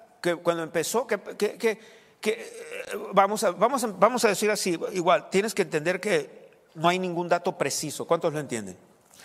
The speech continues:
Según datos históricos, cuando el Señor se fue de aquí de la tierra después que resucitó, tenía treinta y tres años. ¿Sí? Entonces la iglesia, en el libro de los Hechos, en el capítulo dos, la iglesia,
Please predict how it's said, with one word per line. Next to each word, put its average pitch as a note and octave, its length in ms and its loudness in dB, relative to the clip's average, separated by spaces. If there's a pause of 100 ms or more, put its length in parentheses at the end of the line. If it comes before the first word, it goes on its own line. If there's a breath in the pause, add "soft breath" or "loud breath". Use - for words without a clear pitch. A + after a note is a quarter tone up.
(440 loud breath)
Según F3 380 0
datos B3 340 2
históricos, F3 640 2
cuando D3 220 0
el C3 60 -6
Señor E3 440 0
se D#3+ 160 0
fue F3+ 280 0
de D#3+ 100 0
aquí D#3+ 180 -4
de E3+ 80 0
la C#3+ 120 -2
tierra D#3 260 -2
después D3+ 320 -4
que D#3 100 -8
resucitó, C3+ 600 -6
tenía C3 320 -6
treinta A#2 340 -8
y G2+ 60 -10
tres A#2 320 -4
años. D#3+ 420 -4 (640)
¿Sí? C#3 340 -6 (2000 loud breath)
Entonces F#3+ 440 -4
la F#3 120 2
iglesia, F#3 880 0 (380)
en C#3 160 -6
el C3+ 80 -8
libro F3+ 220 -2
de F#3+ 60 0
los D3+ 220 -4
Hechos, F#3+ 380 -4
en C3+ 80 -6
el B2 40 -10
capítulo D#3 480 -4
dos, D#3+ 240 0
la C#3 80 -4
iglesia, D3 540 -2